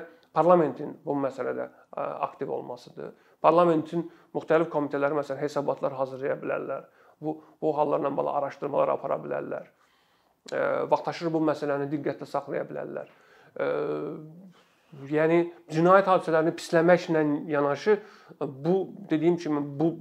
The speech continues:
bu cür halları, bu cür tendensiyanı doğuran səbəblərin üzərinə getməlidirlər ki, nələrdən qaynaqlanır. Yəni, bütün bunlar, əgər, ə,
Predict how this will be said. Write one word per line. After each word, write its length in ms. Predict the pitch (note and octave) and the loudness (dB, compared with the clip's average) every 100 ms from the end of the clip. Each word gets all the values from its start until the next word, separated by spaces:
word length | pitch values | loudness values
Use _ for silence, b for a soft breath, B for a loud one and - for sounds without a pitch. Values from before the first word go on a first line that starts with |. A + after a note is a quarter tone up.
| - - | -14 -20
bu 480 | F3 C#3+ D3+ D#3 F3 | -14 -12 -6 -2 2
cür 120 | E3+ | 2
halları, 540 | E3 C#3+ C#3+ C3+ C#3 D#3 | 2 2 2 2 0 -2
bu 80 | D#3+ | -4
cür 140 | D#3+ | -4
tendensiyanı 720 | E3 E3+ E3+ F#3 F3 C#3+ C3+ - | 4 6 8 6 6 0 -2 4
doğuran 420 | D#3 C#3 E3+ E3 | 4 6 4 4
səbəblərin 540 | D#3 C#3+ C3+ C#3+ D3+ E3+ | 2 0 2 2 2 2
üzərinə 360 | C#3 B2 B2 B2 | 2 0 -2 -6
getməlidirlər 640 | - D3 - - - - b b b | -10 -8 -8 -10 -14 -16 b b b
ki, 160 | E3+ D#3+ B B | -4 -4 B B
nələrdən 560 | D#3+ C#3+ D3 C#3+ D#3 D3+ | -2 0 2 2 2 0
qaynaqlanır. 560 | C3 C#3+ - C#3 D3 E3+ b b F#3+ | -2 -4 -6 -10 -10 -12 b b 4
Yəni, 180 | A3 A3+ B B F#3+ | 4 4 B B -4
bütün 240 | C#4 B3+ | 2 6
bunlar, 360 | A3 G3+ F#3+ D3 - - | 8 10 10 8 2 -4
əgər, 320 | - F3 E3 C#3+ - _ _ - | 6 10 8 6 -12 _ _ -8
ə, 100 | C#3+ | -4